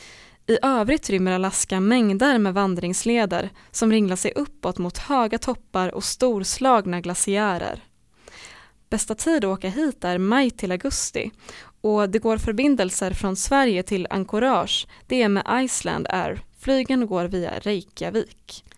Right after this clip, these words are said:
Flygtid cirka tolv timmar. Tips nummer två är Sardinien i Italien.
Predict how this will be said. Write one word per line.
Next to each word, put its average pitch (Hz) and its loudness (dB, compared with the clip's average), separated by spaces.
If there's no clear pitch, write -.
Flygtid 240 0
cirka 185 -4
tolv - -4
timmar. - -8
Tips - -2
nummer 196 2
två 311 2
är 185 0
Sardinien 196 2
i 190 -2
Italien. 220 -2